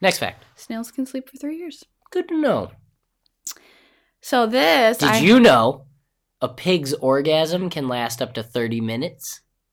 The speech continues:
Speaker 2: Aren't they fortunate?
Speaker 1: All right. Yeah, how's your three years of sleep looking now, snails?
Speaker 2: <laughs>
Speaker 1: Freaking dirtbags.
Speaker 2: <laughs>
Speaker 1: Yeah, you're welcome.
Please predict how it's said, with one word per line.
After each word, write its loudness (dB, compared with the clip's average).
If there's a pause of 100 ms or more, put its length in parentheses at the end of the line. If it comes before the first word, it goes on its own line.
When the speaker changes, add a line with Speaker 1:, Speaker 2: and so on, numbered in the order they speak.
(840)
Speaker 2:
Aren't -14
they -12
fortunate? -16 (160)
Speaker 1:
All -8
right. 0 (420)
Yeah, 0
how's -4
your -6
three -6
years -2
of -4
sleep -2
looking -2
now, -2 (120)
snails? -10 (260)
Speaker 2:
<laughs> -16
Speaker 1:
Freaking -10
dirtbags. -6 (420)
Speaker 2:
<laughs> -4 (220)
Speaker 1:
Yeah, -4
you're -6
welcome. -2